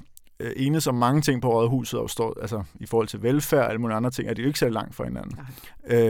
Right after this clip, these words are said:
Speaker 1: Øh, men lige præcis på det, det her med byudvikling, der står de her to, der ser ud til at blive de to største partier, der står de virkelig to forskellige steder. Altså fra den geniale model og til Københavns store ulykke. Det er ligesom,
Speaker 2: Ja.
Speaker 1: og det er
Speaker 2: Ja.
Speaker 1: det samme selskab,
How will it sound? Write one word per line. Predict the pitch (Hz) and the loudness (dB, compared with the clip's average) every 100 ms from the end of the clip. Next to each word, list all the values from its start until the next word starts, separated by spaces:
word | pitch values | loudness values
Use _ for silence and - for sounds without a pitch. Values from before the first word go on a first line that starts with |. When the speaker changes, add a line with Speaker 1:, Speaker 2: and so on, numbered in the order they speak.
| 110 107 | 4 0
Speaker 1:
Øh, | 104 | 0
men | 117 110 | 0 0
lige | 123 165 | 0 0
præcis | 151 143 127 | 0 0 -2
på | - 120 113 110 | 0 2 2 0
det, | 123 120 | -2 2
det | |
her | 135 | 2
med | 127 123 | 0 2
byudvikling, | 139 143 127 113 113 117 | 4 4 4 0 -2 0
der | 131 | 0
står | - 127 120 | 2 0 0
de | 120 | 0
her | 127 | 0
to, | - 120 113 - - | 0 -6 -8 -14 -8
der | 113 110 104 | -4 -4 -8
ser | - 127 | -6 -4
ud | 117 | -2
til | 117 | -4
at | |
blive | 117 | -4
de | 120 | -6
to | 120 - | -8 -6
største | 113 110 | -6 -6
partier, | - 113 135 | -8 -4 0
der | 127 | 2
står | 127 135 131 | 4 4 4
de | 120 | 4
virkelig | 123 127 | 2 2
to | 127 113 | -2 -4
forskellige | 113 113 120 | -6 -6 -8
steder. | - 107 107 110 - - - - | -6 -2 -2 -4 -10 -18 -12 -4
Altså | 127 | -2
fra | 120 117 107 - - - - - - - | 0 2 2 0 -12 -20 -20 -20 -20 -6
den | 123 | -4
geniale | 127 131 147 147 | 0 6 8 8
model | 147 131 127 120 | 6 4 2 2
og | - 123 | -2 -4
til | - 110 - - - - | -2 -4 -6 -18 -18 -2
Københavns | 135 123 123 117 | 0 4 2 2
store | - 127 120 | 2 4 4
ulykke. | 120 120 117 120 | 4 2 2 2
Det | 147 | 6
er | 135 | 6
ligesom, | 123 - 123 120 | 6 2 0 -2
Speaker 2:
Ja. | - | -2
Speaker 1:
og | 127 | 2
det | |
er | 127 | 4
Speaker 2:
Ja. | |
Speaker 1:
det | 131 | 4
samme | 131 135 | 4 4
selskab, | 127 110 113 | 0 -2 -6